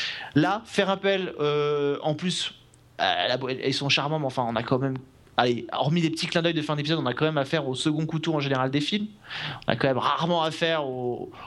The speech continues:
aux têtes d'affiche ou aux personnages principaux, ce qui est bien normal, encore une fois.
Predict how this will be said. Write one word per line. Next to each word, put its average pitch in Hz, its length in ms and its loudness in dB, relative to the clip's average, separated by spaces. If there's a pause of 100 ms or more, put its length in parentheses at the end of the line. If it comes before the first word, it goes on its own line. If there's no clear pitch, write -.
(140)
aux 127 100 -2
têtes 135 260 -2
d'affiche 147 480 0
ou 123 100 -2
aux 120 180 2
personnages 120 380 0
principaux, 127 340 -2
ce 131 80 0
qui - 120 0
est - 140 -6 (120)
bien 143 160 4
normal, 139 320 0
encore 120 260 -2
une 123 80 -2
fois. 180 260 0